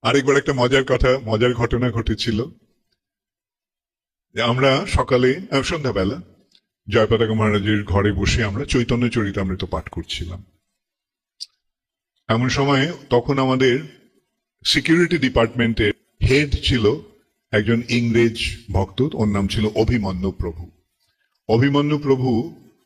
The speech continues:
ব্রিটিশ আর্মির কমান্ডো ছিল,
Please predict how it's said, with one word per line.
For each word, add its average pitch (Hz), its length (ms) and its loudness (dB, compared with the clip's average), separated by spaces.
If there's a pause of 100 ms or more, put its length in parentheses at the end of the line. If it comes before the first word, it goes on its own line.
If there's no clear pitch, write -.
(1200)
ব্রিটিশ 131 420 0
আর্মির 120 600 0 (520)
কমান্ডো 131 440 2
ছিল, - 280 -6